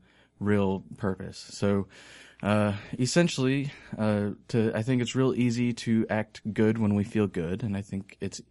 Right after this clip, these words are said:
real easy to act nasty when we feel bad. So I think acting good, despite how we feel, thanks to the larger perspective we might have,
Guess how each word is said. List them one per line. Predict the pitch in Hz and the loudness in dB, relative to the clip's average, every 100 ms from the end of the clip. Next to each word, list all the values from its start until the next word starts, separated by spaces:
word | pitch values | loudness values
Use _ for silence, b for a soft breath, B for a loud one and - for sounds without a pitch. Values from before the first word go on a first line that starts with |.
| - | -8
real | 107 107 | 0 0
easy | - 107 104 | 0 0 0
to | 101 - | 0 0
act | 101 - | -2 -2
nasty | 101 104 104 - 101 | 0 0 0 -2 -2
when | 98 | 0
we | 98 101 | -2 -2
feel | 95 92 | -4 -4
bad. | 87 82 95 110 B B B B - | -4 -6 -8 -10 B B B B -2
So | - | 2
I | 110 | 2
think | 113 113 - | 4 0 2
acting | 110 - 110 98 | -2 2 0 2
good, | 143 139 110 117 _ b b _ | 4 6 6 2 _ b b _
despite | 104 - 120 117 | -6 -2 0 0
how | 113 113 | 2 2
we | 101 | 0
feel, | - 147 113 98 110 117 b b | -2 0 2 0 -4 -10 b b
thanks | - 113 107 | 2 2 2
to | - 113 | -2 0
the | 104 | 2
larger | 104 107 107 | 2 2 0
perspective | 104 98 - 107 - 90 | -8 -10 -4 -4 -2 -8
we | 95 95 92 92 87 | -6 -4 -4 -4 -4
might | 101 95 90 - | -4 -4 -6 -10
have, | - 90 82 98 | -10 -8 -6 -10